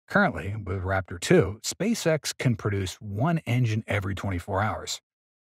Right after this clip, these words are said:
But when Raptor three launches, that speed will be even faster. Producing powerful engines quickly will further strengthen Elon Musk's plans, including the plan of launching thousands of Starships each year to Mars to build self-sufficient cities on the planet.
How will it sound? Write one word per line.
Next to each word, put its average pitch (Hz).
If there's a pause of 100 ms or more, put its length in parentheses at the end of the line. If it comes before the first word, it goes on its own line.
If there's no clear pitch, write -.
(160)
But -
when 85
Raptor 92
three 170
launches, 190
that 135
speed 139
will 95
be 101
even 107
faster. - (600)
Producing 185
powerful 160
engines 127
quickly 95
will 104
further 151
strengthen 131 (100)
Elon 127
Musk's 127
plans, 104
including 101
the 95
plan 107
of 90
launching 101
thousands 95
of 87
Starships 135
each 104
year 101
to 92
Mars 87 (380)
to 156
build 110
self-sufficient 120
cities 113
on 85
the 82
planet. 123